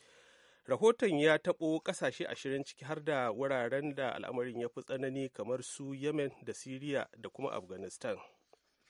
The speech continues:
Shugabannin ƙasashen Habasha da Eritrea sun amince su gana a karo na farko cikin shekaru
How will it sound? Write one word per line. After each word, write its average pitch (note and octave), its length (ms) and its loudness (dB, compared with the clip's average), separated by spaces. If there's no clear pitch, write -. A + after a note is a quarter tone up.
Shugabannin G#3 680 8
ƙasashen F3+ 520 2
Habasha E3 560 2
da A#2+ 80 -6
Eritrea D3 560 -4
sun - 180 -2
amince D3+ 680 -2
su A2 440 -10
gana C3+ 360 0
a - 80 -18
karo C#3+ 240 -4
na A#2+ 100 -2
farko C3+ 300 -8
cikin - 220 -12
shekaru B2 420 -10